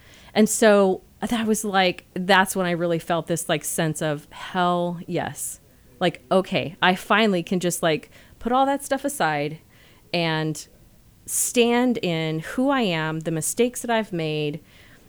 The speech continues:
my willingness to face them and be real with people. And that's where my power is. And that's where I can, from that place of power, create my vision and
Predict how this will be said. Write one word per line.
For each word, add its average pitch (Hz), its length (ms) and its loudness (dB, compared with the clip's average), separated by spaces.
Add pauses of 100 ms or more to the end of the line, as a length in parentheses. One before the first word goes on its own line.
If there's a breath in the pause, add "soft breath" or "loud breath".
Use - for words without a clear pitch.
(360 soft breath)
my 185 200 4
willingness 233 600 2
to 226 80 -2
face 165 400 -4
them 175 160 -4
and 165 120 -4
be 170 140 -4
real 175 320 -2
with 165 220 -6
people. 143 480 -6 (640 soft breath)
And 180 240 2
that's 170 340 2
where 160 220 0
my 156 140 -6
power - 380 -8
is. - 300 -10 (320)
And 175 220 0
that's 175 340 0
where 160 480 0
I 160 220 0
can, 156 380 -6
from 226 400 2
that 180 180 0
place - 260 -4
of - 80 -10
power, 151 260 -4
create 156 800 -2 (380)
my 147 160 -2
vision 135 500 -6
and 139 480 -8